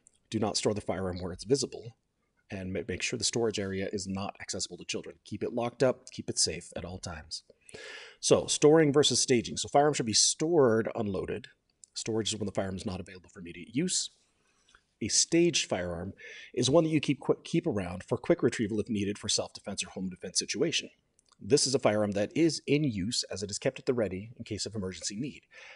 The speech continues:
As such, it may be stored loaded. If you stage a firearm, or more than one,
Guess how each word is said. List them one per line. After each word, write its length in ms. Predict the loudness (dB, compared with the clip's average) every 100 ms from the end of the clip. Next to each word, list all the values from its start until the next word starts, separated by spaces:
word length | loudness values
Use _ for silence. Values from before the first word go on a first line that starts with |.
| -16 -6
As 160 | -2
such, 220 | 0 0
it 80 | 0
may 180 | 4 4
be 120 | 4
stored 360 | 2 2 2 4
loaded. 380 | 4 4 0 -10 _ _ _ _ _
If 160 | -12 -10
you 80 | -2
stage 480 | 0 2 2 0 -2
a 100 | -2
firearm, 540 | -2 -4 -4 -6 -8 -6
or 160 | -6
more 200 | -6 -8
than 160 | -8 -6
one, 300 | -4 -4 -6